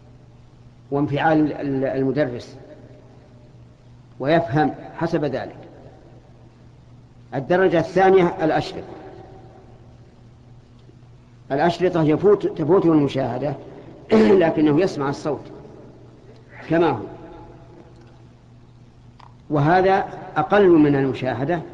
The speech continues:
لكن فيه خير كثير. الثالث الكتاب، وهذا لا، نافع بلا شك.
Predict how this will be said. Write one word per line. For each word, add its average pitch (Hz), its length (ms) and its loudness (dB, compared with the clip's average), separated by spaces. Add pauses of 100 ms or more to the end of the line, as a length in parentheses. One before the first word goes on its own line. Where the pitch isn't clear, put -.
(360)
لكن 135 400 -2
فيه 127 320 -4
خير 123 360 -6
كثير. 110 380 -14 (2000)
الثالث 180 580 2 (1500)
الكتاب، 156 440 -4 (2500)
وهذا 131 380 -8
لا، 143 140 -6 (300)
نافع 151 320 -6
بلا 147 220 -8
شك. - 140 -14